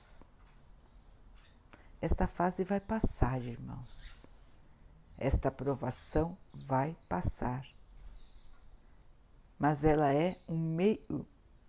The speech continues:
<clears throat> um meio de aprendizado. E as consciências precisam acordar,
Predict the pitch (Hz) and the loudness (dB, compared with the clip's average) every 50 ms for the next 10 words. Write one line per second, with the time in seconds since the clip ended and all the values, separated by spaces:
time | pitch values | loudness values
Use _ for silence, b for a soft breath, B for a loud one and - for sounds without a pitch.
0 | - - - 151 139 - - - - - - - 170 165 156 147 156 180 185 180 | -10 -6 -6 -6 -6 -6 -14 -20 -20 -14 -6 -4 -2 0 0 2 2 4 4 4
1 | 160 143 135 135 - - b b b b b b b b - - 143 170 180 208 | 2 0 -2 -4 -8 -16 b b b b b b b b -6 0 2 4 4 2
2 | - - - 202 202 196 196 185 185 175 151 - 143 127 123 127 - - - - | 0 -2 0 0 2 2 0 -2 -4 -6 -6 -4 -2 -2 -2 -2 -6 -8 -18 -20
3 | - - - - - - - - - - - - - - - - - - - - | -20 -20 -20 -20 -20 -20 -20 -20 -20 -20 -20 -20 -20 -20 -20 -20 -20 -20 -20 -20
4 | - - - - - - - - - - - - - - - - - - b b | -20 -20 -20 -20 -20 -20 -20 -20 -20 -20 -20 -20 -20 -20 -20 -20 -20 -20 b b
5 | b b b b b b - 139 147 151 143 - - - 160 151 151 135 - - | b b b b b b 2 6 6 6 6 4 0 2 2 2 2 0 -4 0
6 | 127 135 143 156 170 175 - - - 143 - - - - 151 151 147 139 - - | 2 2 2 2 2 -2 -2 -2 -2 -2 -4 -4 -4 0 2 2 0 0 -2 0
7 | - 185 190 175 - 190 180 202 - - - - 165 190 226 233 - - - - | 2 2 2 4 4 4 2 2 -2 -6 2 8 10 10 10 8 6 -2 0 8
8 | 202 220 202 180 175 151 139 139 143 143 151 156 - | 8 8 8 8 2 -2 4 8 8 8 8 6 4